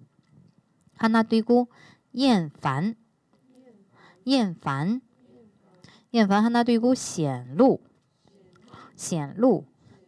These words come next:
五十题下面技巧，技巧，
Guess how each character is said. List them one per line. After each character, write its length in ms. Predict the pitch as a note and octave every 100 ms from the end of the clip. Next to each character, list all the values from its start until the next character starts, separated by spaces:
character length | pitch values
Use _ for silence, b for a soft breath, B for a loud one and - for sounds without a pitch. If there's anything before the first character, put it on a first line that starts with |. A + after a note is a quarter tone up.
| B B B
五 140 | F#3+
十 200 | E3+ B3
题 180 | C4+ G3
下 220 | F#3 G#3
面 180 | D#3+ C#3 -
技 220 | - D4
巧， 560 | A3 - D#3 A2+ D3 F#3 - _ _ _ _ _ _ _ b b b
技 220 | D4+ C4
巧， 560 | - C#3 B2 C#3 F#3+